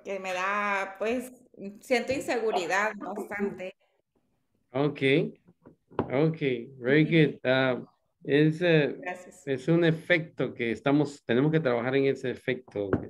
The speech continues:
Speaker 2: Que usted es lo que usted piensa que es.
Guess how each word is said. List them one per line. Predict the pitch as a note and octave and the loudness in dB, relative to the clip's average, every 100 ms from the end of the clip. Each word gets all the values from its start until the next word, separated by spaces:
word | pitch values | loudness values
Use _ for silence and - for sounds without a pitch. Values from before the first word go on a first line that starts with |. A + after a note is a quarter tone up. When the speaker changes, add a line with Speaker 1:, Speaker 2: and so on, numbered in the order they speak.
| - _ _ - | -16 _ _ 0
Speaker 2:
Que | A#2+ | 4
usted | B2 C3 F2+ D3 D#3+ D#3+ G#3 | 4 2 2 4 6 8 6
es | A#3 - | 2 -2
lo | C3 C3 | -4 -4
que | |
usted | A2+ D3 C#3 | -2 0 4
piensa | D3+ E3 E3 D3+ | 4 4 4 0
que | A#2+ B2+ | 2 4
es. | D3 - | 4 0